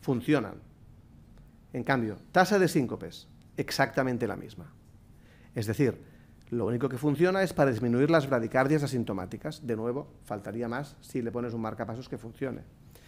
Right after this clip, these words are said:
En resumen, no hay evidencia aún para decir que la estrategia de poner un marcapasos empírico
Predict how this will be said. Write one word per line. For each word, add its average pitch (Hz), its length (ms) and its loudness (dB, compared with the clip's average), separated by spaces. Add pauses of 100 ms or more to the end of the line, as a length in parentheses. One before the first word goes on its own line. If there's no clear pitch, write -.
(520)
En 139 160 8
resumen, 220 560 6
no 151 180 8
hay 160 140 10
evidencia 147 500 6
aún 170 220 4
para 135 200 4
decir 127 360 2 (600)
que 127 340 4 (240)
la 139 120 4
estrategia 147 440 4
de 139 80 6
poner 131 220 2
un 135 80 4
marcapasos 127 560 0
empírico 131 680 -2